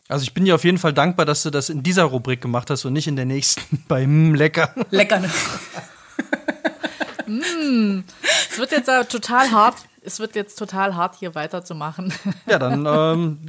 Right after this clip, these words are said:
Speaker 1: überlasse ich dir das Feld erstmal.
Speaker 3: Okay, ähm, ich hab mir rausgesucht, ich wollte jetzt nichts Innerstädtisches in Freiburg machen, sondern
Speaker 1: Keine Innereien in Freiburg?
Speaker 3: Nein, keine Innereien. Ich,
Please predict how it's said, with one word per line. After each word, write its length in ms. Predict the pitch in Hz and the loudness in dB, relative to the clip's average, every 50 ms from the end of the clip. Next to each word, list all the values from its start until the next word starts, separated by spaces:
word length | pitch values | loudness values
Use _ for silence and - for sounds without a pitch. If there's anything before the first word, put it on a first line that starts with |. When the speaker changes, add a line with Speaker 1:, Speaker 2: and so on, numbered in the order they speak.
| 165 | -4
Speaker 1:
überlasse 300 | - 175 196 196 214 208 | 0 2 4 4 4 2
ich 80 | 202 - | 2 2
dir 100 | - 226 | 2 4
das 160 | 190 151 - | 4 4 2
Feld 200 | - 156 127 117 | 0 -4 -4 -4
erstmal. 320 | 117 120 - - 120 107 - _ _ _ _ - - - - - - - - - - | -6 -8 -6 -6 -8 -8 -10 _ _ _ _ -20 -20 -20 -20 -20 -20 -20 -20 -14 -12
Speaker 3:
Okay, 460 | - - - 359 330 - 165 160 165 196 - - | -8 -6 -2 -2 0 0 0 -2 -4 -8 -8 -2
ähm, 300 | 202 196 196 190 196 190 - | 0 0 2 0 0 -4 -6
ich 200 | - 294 - - | -8 -6 -2 0
hab 160 | 285 285 - | 0 0 0
mir 180 | 269 269 262 233 | 0 0 0 2
rausgesucht, 800 | 190 208 226 247 247 - 247 226 202 214 226 233 240 233 214 - | 2 2 2 2 0 -2 -4 -4 -4 -4 -2 -2 -2 -4 -6 -10
ich 140 | 196 - - | -8 -2 -2
wollte 160 | 202 196 214 | -2 0 0
jetzt 240 | 196 190 - - 208 | -2 -2 -2 0 0
nichts 260 | 208 240 - - - | 0 0 -2 -4 -4
Innerstädtisches 800 | - 240 285 294 285 - 240 247 247 269 254 - 262 247 - | -2 0 0 0 0 0 -2 -2 -2 -4 -4 -4 -2 -2 -2
in 100 | 214 220 214 | -2 -2 -2
Freiburg 520 | - - 175 175 190 190 196 196 196 190 | -2 -2 0 0 0 0 -2 -4 -4 -4
machen, 420 | 185 175 170 180 175 - 190 180 175 | -2 -2 -2 -2 -2 -4 -6 -6 -6
sondern 160 | 170 165 170 | -4 0 2
Speaker 1:
Keine 200 | 165 175 180 175 | 4 4 4 4
Innereien 420 | 156 175 170 151 135 143 156 170 170 | 4 4 4 4 4 4 2 2 2
in 80 | 165 | -2
Freiburg? 380 | - - 151 156 165 208 214 - - | -2 -2 -2 -2 -2 -2 -6 -6 -2
Speaker 3:
Nein, 380 | 240 - - - - - 208 - | 0 0 0 0 -2 -2 -2 0
keine 260 | 226 208 220 220 202 | 0 0 0 0 0
Innereien. 580 | - 233 240 277 269 214 202 202 220 - 220 | 0 2 2 2 2 2 2 2 4 2 0
Ich, 160 | 220 214 - | 0 -2 -4